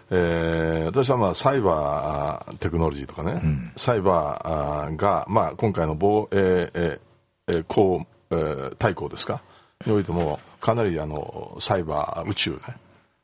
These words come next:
Speaker 1: まあ、あの、レーガン大統領がスター・ウォーズ行ったような。で、もともと僕のラジオ何回も言ったんですけどね。
Speaker 2: うん。
Speaker 1: あの、核兵器持つという考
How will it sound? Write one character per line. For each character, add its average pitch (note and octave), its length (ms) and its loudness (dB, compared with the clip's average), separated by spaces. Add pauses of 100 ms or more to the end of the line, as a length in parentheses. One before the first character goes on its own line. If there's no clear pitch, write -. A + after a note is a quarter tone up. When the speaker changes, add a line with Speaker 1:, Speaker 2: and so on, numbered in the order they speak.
(120)
Speaker 1:
ま A2 140 4
あ、 F2+ 40 2
あ F2+ 40 0
の、 F2+ 120 0
レ G2+ 100 6
ー F#2+ 40 4
ガ F2 80 2
ン E2 60 0
大 E2+ 140 0
統 E2+ 140 -2
領 E2 80 -2
が D2+ 60 -4
ス - 80 -6
タ F2+ 80 0
ー・ E2 40 0
ウ - 20 -2
ォ F2 80 2
ー - 20 4
ズ D2+ 80 -6
行 D2+ 60 -6
っ D2+ 40 -10
た - 100 -10
よ D2 40 -10
う C#2+ 40 -10
な。 D2 140 -12 (120)
で、 A2 260 2
も E3 160 -4
と A3+ 120 -8
も A3 120 -2
と A3 80 0
僕 E3+ 220 2
の E3+ 100 6
ラ C3 100 6
ジ D3+ 60 4
オ D3+ 60 6
何 G#2 160 2
回 A#2+ 120 2
も G2+ 60 0
言 F#2+ 80 -2
っ - 20 -12
た F#2 120 2
ん - 20 -6
で C#2 60 -8
す - 60 -12
け - 40 -10
ど C2+ 100 -8
ね。 G2+ 160 -4 (460)
Speaker 2:
う C3+ 80 0
ん。 B2 60 4
Speaker 1:
あ - 20 2
の、 A#2 140 0
核 G3 260 2
兵 A3+ 160 2
器 - 80 -2
持 F#2 140 2
つ - 80 -8
と F#2+ 80 2
い E2 100 2
う D#2+ 80 0
考 G2 140 -2